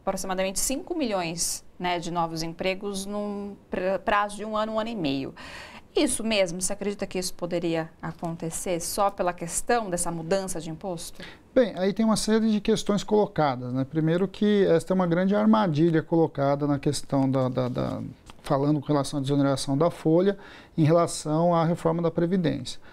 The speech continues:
Speaker 2: O que o ministro tá falando ali, na verdade, é colocar sobre as costas de quem tá trabalhando hoje os encargos dobrados.
Speaker 1: Tá.
Speaker 2: O encargo de uma transição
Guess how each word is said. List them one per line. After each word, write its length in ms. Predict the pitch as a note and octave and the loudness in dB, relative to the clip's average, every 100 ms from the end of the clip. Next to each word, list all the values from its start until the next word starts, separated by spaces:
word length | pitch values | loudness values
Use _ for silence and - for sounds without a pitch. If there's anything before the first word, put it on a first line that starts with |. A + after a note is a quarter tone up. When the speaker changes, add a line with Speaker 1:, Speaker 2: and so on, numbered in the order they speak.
| - - - | -20 -12 -8
Speaker 2:
O 60 | |
que 120 | C#3 D3+ | 0 2
o 300 | D3+ D3+ C3+ | 4 4 4
ministro 400 | D3 D3 D3 - | 4 4 2 0
tá 120 | - | -4
falando 520 | C#3+ E3 C#3 C#3 C3+ F3+ | -2 0 2 2 2 2
ali, 320 | F3+ C#3+ E3 | 2 0 0
na 120 | E3+ | 2
verdade, 640 | D3 E3 C#3 C3+ C#3 E3+ - - - - | 0 0 0 0 2 -2 -4 -14 -6 -2
é 80 | |
colocar 600 | D3+ F3+ G3 F#3 - D3 | 0 4 4 4 2 0
sobre 320 | C#3 - D3+ D#3 | 0 0 2 2
as 100 | - | 0
costas 460 | - C#3 C3 C#3+ | 0 0 0 -2
de 80 | C#3 | -2
quem 200 | C#3 E3+ | 0 0
tá 140 | E3+ | 0
trabalhando 600 | E3 D3 C#3+ C3+ C3+ C#3 F#3+ | 0 2 2 2 2 4 4
hoje 500 | D#3 D3+ E3 F3+ F#3+ - - - - | 6 4 4 0 -4 -10 -20 -8 0
os 160 | D3 | 4
encargos 680 | F#3 E3 D#3 D3+ E3+ F3 F3 | 4 4 2 4 2 0 0
dobrados. 760 | D#3+ F#3+ D#3 C#3 B2+ A#2+ - - - | 2 4 4 0 -2 -8 -14 -16 -18
Speaker 1:
Tá. 120 | - - | -16 0
Speaker 2:
O 60 | D3+ | 2
encargo 460 | C#3+ D3+ D3+ D3 | 4 2 2 0
de 80 | D3 | 2
uma 160 | F3 F3+ | 2 2
transição 800 | F3+ F3+ E3 C#3+ - C#3+ C3 | 2 2 2 2 2 2 2